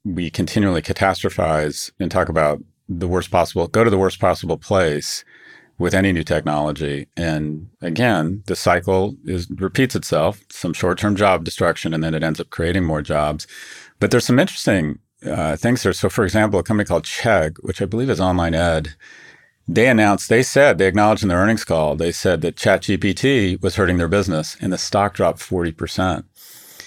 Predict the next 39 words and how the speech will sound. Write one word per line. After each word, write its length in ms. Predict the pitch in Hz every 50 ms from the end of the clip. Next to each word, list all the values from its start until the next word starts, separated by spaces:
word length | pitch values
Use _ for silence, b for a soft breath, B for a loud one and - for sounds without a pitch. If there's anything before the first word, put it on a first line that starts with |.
| B B B B B B -
And 340 | 110 107 104 101 98 95 - -
the 400 | 98 104 101 98 95 92 90 - 110
i-, 180 | 113 123 123 - _ _ _ _ _
investor 400 | - 117 107 113 131 127 - -
relations 480 | 107 98 98 110 120 123 - 110 95 -
department, 640 | - - - 95 87 87 73 78 87 85 - - - _ _ _ _
it 420 | - - - - - 135 127 -
could 180 | - - 156 151
have 100 | 139 113
done 300 | 110 110 101 95 92 90
a 160 | - 92 85
pretty 580 | - - - - - 127 120 117 107 98 87 76
interesting 800 | 101 95 - 110 101 - - - 98 90 85 82 82 80 78 B B B B B B -
jujitsu 500 | - 104 90 - 113 117 - - - 98
move 360 | 95 92 87 85 82 78 - -
and 260 | 107 95 90 90 85
said, 520 | - - - 101 90 87 87 87 82 82 b b b b b b b b b _
this 280 | 95 87 110 113 - 120
is 100 | 104 -
how 140 | 120 104 95
we're 100 | 101 95
using 320 | 95 95 85 101 95 90
A 160 | 90 90 87
I 160 | 87 87 87
to 140 | 85 - 95
increase 360 | 87 80 - - 87 82 -
our 100 | - 85
business. 500 | 78 73 78 - - - 78 - - -
And 120 | - 95 95
I, 140 | 90 - -
I 100 | 92 95
don't 180 | 98 101 104 95
think 140 | 113 98
the 60 | 82 95
stock 240 | - 101 87 87
would 140 | - 85 80
have 0 |
gone 100 | 82 80
down, 180 | 78 85 82